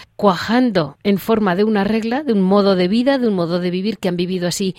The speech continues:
muchísimos hombres y mujeres, cuantísimo bien han hecho, y es impresionante cómo, pues mire, cinco, cinco, ocho santos han podido hacer unas reglas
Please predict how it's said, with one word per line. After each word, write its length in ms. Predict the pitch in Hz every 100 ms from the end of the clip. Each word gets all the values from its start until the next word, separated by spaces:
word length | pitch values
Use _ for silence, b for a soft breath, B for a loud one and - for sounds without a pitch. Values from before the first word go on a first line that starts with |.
| B
muchísimos 760 | 190 202 - 285 - 233 185 196
hombres 340 | 185 156 156
y 40 | 170
mujeres, 500 | 165 165 233 240 226
cuantísimo 760 | - 165 175 254 220 240 202
bien 200 | 180 202
han 140 | 190 185
hecho, 340 | 190 202 196 B B B
y 200 | - 196
es 140 | 196 214
impresionante 640 | 202 196 196 190 202 190
cómo, 280 | 202 202 202
pues 160 | 170 180
mire, 220 | 175 165
cinco, 540 | - 226 190 196 175 - 208 185
cinco, 360 | - 247 196 202
ocho 280 | 220 190
santos 500 | 185 226 214 254 - -
han 220 | 220 214
podido 340 | 202 190 196
hacer 420 | 180 - 202 - -
unas 380 | - 202 190 180
reglas 440 | 185 208 196 196